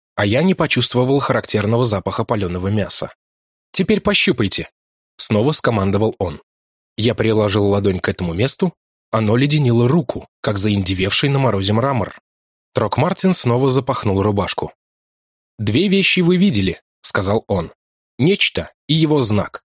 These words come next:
И теперь после всего увиденного вы должны поверить моему рассказу.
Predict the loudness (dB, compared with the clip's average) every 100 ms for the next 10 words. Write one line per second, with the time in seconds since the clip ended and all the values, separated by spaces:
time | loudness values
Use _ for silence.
0 | _ _ _ -4 -2 0 -2 0 -2 0
1 | -2 0 0 0 0 0 0 -2 -6 -6
2 | -2 0 2 2 2 2 2 0 0 -2
3 | -2 -4 -2 -2 -2 -2 -4 -4 -10